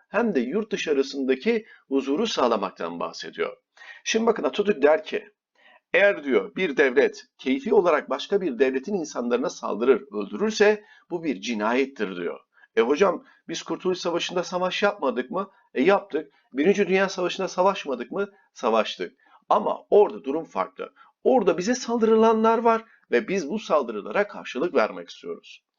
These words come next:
Yani kendimizi korumak için, e, savaş yapmış oluyoruz. Ama Atatürk diyor ki bu durum dışında bir insan bir başka insanı öldürüyorsa, bir devlet bir başka devlete saldırıyorsa bunun cinayetten hiçbir farkı yoktur diyor.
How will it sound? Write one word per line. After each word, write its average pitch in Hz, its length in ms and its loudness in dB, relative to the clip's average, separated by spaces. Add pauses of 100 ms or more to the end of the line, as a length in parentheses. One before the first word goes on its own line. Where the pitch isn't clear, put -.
(180)
Yani 131 220 -4
kendimizi 151 460 -4
korumak 196 420 2
için, - 180 -8 (460)
e, 110 180 2
savaş 107 420 -2
yapmış - 300 -6
oluyoruz. 87 360 -12 (220)
Ama 135 180 0
Atatürk - 340 -10
diyor 247 180 -2
ki 120 300 0 (280)
bu 170 180 0
durum 151 340 4
dışında 165 520 0
bir 190 140 2
insan 147 460 -2
bir 160 180 -6
başka 135 280 2
insanı 147 340 -2
öldürüyorsa, 113 600 0
bir 131 180 -4
devlet 104 340 2
bir 113 160 -8
başka 104 380 -2
devlete 165 340 0
saldırıyorsa 98 760 -2 (300)
bunun 180 300 0
cinayetten 180 840 -2
hiçbir 160 380 -10
farkı 190 600 0 (300)
yoktur 101 520 -2
diyor. 78 180 -8